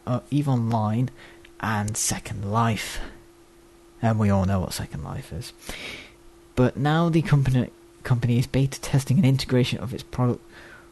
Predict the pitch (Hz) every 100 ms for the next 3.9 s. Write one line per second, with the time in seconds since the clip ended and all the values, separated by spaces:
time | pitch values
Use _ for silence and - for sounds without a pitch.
0 | - 175 185 - - 175 - 117 - -
1 | - - - - - - - - - 95
2 | - 92 87 113 139 - 73 62 - -
3 | - - - - - 147 143 143